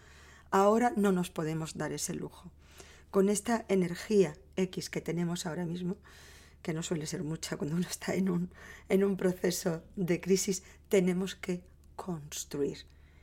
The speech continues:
y no hacer movimientos de sierra con el cuchillo en el lomo del otro. No.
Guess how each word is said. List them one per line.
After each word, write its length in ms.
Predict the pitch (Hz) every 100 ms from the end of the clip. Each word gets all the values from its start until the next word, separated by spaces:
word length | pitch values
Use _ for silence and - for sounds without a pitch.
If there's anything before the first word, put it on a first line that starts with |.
| - -
y 140 | 165
no 520 | 165 175 175 185 208 - - - -
hacer 300 | 160 - 190
movimientos 640 | 185 180 165 170 180 175 160
de 120 | 160
sierra 360 | - 185 170 170
con 140 | 151
el 100 | 147
cuchillo 540 | 143 160 - 165 156 156
en 100 | 147
el 160 | 147
lomo 220 | 151 147
del 160 | - -
otro. 320 | - - 175 - - -
No. 280 | 139 143